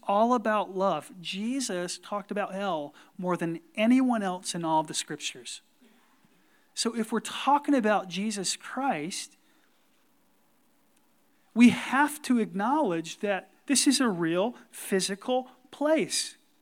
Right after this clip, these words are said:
And we can't continue to believe the lie, "I'm a good person with a good heart who's lived a good life," because it's a damning lie according to the scriptures.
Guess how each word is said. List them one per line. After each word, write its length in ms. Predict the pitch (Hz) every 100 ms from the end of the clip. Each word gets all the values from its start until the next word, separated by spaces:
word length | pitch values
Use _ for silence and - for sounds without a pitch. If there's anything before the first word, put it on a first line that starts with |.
| _ _ _ _ _ _
And 120 | 226
we 80 | 226
can't 320 | 226 269 269
continue 340 | 262 233 247 240
to 80 |
believe 260 | 196 214 226
the 80 | 214
lie, 260 | 202 254 254
"I'm 100 | 214
a 40 |
good 300 | 180 240 240
person 540 | - 285 254 254 170 - _ _ _ _ - - -
with 120 | 240
a 60 | 185
good 300 | 165 285 269
heart 680 | - - 277 285 226 - - _ _ _ - - -
who's 180 | 285 -
lived 140 | 285
a 20 | 220
good 420 | 175 - 302 339
life," 720 | 302 302 339 320 - - - _ _ _
because 260 | 214 247 233
it's 160 | 240 208
a 80 | 202
damning 880 | 170 160 202 202 226 240 254 254 247 - -
lie 640 | 196 185 196 180 143 117 - _ _ _ _ _ _ _ _
according 500 | 226 - 196 190 190
to 80 | -
the 80 | 165
scriptures. 720 | - 175 - - 127 -